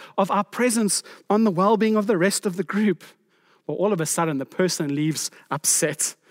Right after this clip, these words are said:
You know, they're challenged, they maybe felt misunderstood. They, but I say, fantastic conversation. I think that's warm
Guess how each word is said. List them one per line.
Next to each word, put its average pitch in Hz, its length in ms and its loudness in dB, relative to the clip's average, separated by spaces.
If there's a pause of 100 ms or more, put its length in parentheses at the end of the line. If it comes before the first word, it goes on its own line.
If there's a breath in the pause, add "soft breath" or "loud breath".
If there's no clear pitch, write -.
(340 soft breath)
You 196 80 4
know, 185 100 6
they're 156 140 2
challenged, 190 580 2
they 151 140 0
maybe 180 260 2
felt 190 380 0
misunderstood. 190 720 2
They, 156 140 0 (560 loud breath)
but 175 140 0
I 294 220 2
say, 165 400 0 (200 soft breath)
fantastic - 880 -6
conversation. 143 800 -4 (420 loud breath)
I 214 100 -2
think 247 220 -4
that's 170 240 0
warm 240 540 2